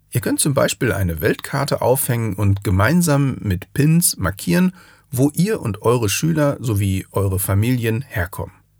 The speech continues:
Vielleicht auch die Reise- und Fluchtrouten.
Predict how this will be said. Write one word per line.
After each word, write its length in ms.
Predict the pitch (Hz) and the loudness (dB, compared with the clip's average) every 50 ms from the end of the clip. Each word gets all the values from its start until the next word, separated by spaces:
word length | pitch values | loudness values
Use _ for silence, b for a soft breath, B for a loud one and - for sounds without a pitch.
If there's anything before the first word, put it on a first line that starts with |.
| _ _ _ _ _ _ _ - | _ _ _ _ _ _ _ -8
Vielleicht 300 | - 131 156 180 - - | -4 -2 -2 -2 -2 -2
auch 240 | 131 131 - - - _ _ - | -2 -2 -2 -4 -16 _ _ -14
die 160 | - 107 107 101 | -10 -8 -6 -6
Reise- 500 | 90 - 90 98 131 165 175 139 104 98 | -4 -2 0 0 2 2 0 0 -2 -2
und 320 | 90 95 92 90 98 - | -2 -2 -2 -2 -2 -4
Fluchtrouten. 840 | - - 143 151 175 - - - - 90 82 95 - - - - | -4 -2 -2 -2 -2 -4 -8 -8 -6 -6 -6 -8 -10 -12 -12 -14